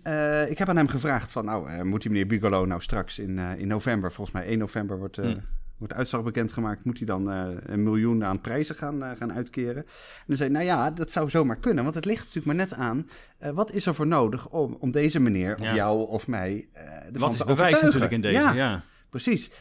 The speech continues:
Speaker 1: En zoek je een, een, een ijzersterk wetenschappelijk bewijs.
Speaker 2: Maar het zal een filosofisch bewijs worden, toch?
Speaker 1: Ja, precies. Nou, daar, kijk, en als je zegt, nou, dat overtuigt me wel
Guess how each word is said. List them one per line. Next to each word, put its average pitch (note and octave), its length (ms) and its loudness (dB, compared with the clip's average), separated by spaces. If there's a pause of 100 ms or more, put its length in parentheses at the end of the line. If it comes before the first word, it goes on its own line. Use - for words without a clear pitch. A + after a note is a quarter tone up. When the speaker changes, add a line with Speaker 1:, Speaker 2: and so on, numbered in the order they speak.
Speaker 1:
En C3+ 100 -4
zoek D#3 180 2
je B2 120 0
een, G#2+ 300 -2
een, G#2+ 140 -2
een A#2 140 -6
ijzersterk C3 680 -2
wetenschappelijk B2 800 -4 (200)
bewijs. B2+ 640 -2 (140)
Speaker 2:
Maar - 100 -14
het F#2+ 80 -12
zal A#2 100 -4
een G2+ 60 -6
filosofisch A#2 420 -4
bewijs F#2+ 320 -2
worden, F2+ 220 -6
toch? - 240 -12 (140)
Speaker 1:
Ja, B2+ 240 -8 (180)
precies. F#2 300 -2
Nou, - 180 -14
daar, F#2 140 -16
kijk, - 240 -12
en G#2 100 -6
als A2 120 -2
je A#2 60 -6
zegt, G#2+ 200 -4
nou, G2 140 -4
dat F#2+ 160 -8
overtuigt C3+ 460 -6
me A2 100 -2
wel F#2 280 -4